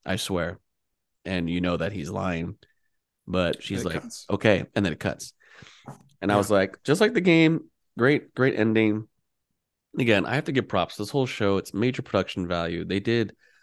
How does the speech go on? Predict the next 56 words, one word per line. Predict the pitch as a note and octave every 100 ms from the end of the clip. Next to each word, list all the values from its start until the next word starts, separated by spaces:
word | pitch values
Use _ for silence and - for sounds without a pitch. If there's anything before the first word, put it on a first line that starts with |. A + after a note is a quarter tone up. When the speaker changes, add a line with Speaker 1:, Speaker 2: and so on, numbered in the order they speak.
| _ _ -
Speaker 1:
all | B2+ C#3
the, | A2 D2+ -
you | F#2
know, | F2
a |
lot | G2+ F3+
of |
this | D3
is | F#2+ E2+
live | C2 F#2 G2
real | F#2 F2
sets. | G2+ - F2 F2 -
And | F2
I, | F2+ -
I, | F2+ -
by | - G2 F#2+
the |
way, | F2+
we | F#2
didn't | E2+
talk | F2+ F2+
about, | F2 D#2
I |
do | F#2
love | F#2 F#2 F2
they | F2+
did | F#2
the | F2+ F2 -
giraffe | F#2+ F#2 F2+ - -
scene, | - - F2+ E2+
which | E2+ - -
of | -
course | - E2+ E2
my | E2
fiance | E2 F2 D#2+ E2+
was | E2+
like, | F#2+ F2 _ _ _ _
"Oh | B3
my | B3+
God, | A#3+ B3 A#3+
babies." | G3+ A#3+ C4 A3+ E3+ D3+
And | C#3+
I |
was | A#2 A2+
like, | G#2 G2
"Yeah, | F#2 E3
the | F3 F#2+
giraffes | G2+ A2+ A#2+ -
are |
in | B2+
there. | A#2+ A#2
That's | A2 - -
right | G2+
from | A#2 A#2
the | A2
game." | A2+ G#2+ G#2+